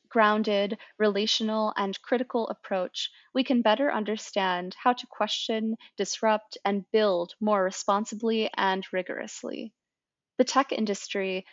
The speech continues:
should not endeavor merely to tinker with improving legacy infrastructures somewhat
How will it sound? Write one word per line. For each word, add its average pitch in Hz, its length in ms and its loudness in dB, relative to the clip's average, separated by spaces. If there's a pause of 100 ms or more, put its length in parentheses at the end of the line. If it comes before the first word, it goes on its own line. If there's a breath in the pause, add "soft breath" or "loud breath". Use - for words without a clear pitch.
should 226 180 0
not 247 240 4
endeavor 196 580 4
merely 233 520 4
to 202 140 -6
tinker 208 500 0
with 190 160 -8
improving 247 580 0
legacy 208 500 0
infrastructures 208 840 -4
somewhat 202 680 -4